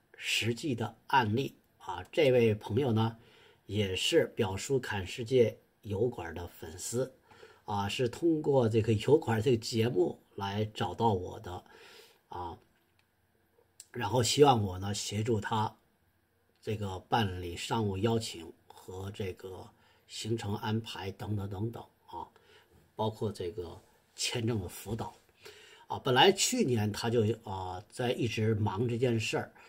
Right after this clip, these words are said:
但是呢，呃，这个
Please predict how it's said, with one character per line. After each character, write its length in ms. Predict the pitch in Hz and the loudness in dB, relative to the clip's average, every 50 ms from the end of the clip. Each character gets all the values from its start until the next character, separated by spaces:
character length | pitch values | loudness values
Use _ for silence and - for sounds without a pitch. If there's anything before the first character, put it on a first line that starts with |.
| - - - - _ _ | -20 -20 -20 -20 _ _
但 220 | - 185 180 165 143 | 0 2 2 4 2
是 280 | 113 - 143 143 143 | 0 0 0 0 2
呢， 360 | 131 127 117 113 110 113 117 - _ _ _ _ _ _ _ _ | 2 2 2 2 0 0 -2 -6 _ _ _ _ _ _ _ _
呃， 440 | - 110 113 117 113 107 104 104 101 104 - _ _ _ _ _ _ _ _ _ _ _ _ _ _ _ _ _ _ | -6 -2 0 0 2 2 0 0 -2 -6 -12 _ _ _ _ _ _ _ _ _ _ _ _ _ _ _ _ _ _
这 180 | - - 135 117 | -2 0 0 2
个 680 | 120 120 117 110 107 107 104 101 101 101 113 - | 4 4 4 4 2 0 0 -2 -4 -6 -8 -10